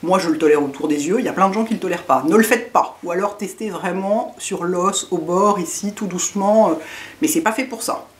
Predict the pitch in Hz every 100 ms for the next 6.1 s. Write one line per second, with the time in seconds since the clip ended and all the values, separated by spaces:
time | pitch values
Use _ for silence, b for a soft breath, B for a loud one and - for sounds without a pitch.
0 | - - 151 151 226 226 190 175 175 160
1 | 143 151 156 147 - 190 254 214 175 170
2 | - 165 170 254 320 180 165 - - 285
3 | - - B B B B B B - 254
4 | 254 226 226 - - - 165 175 147 180
5 | 240 185 143 - - 165 160 160 160 160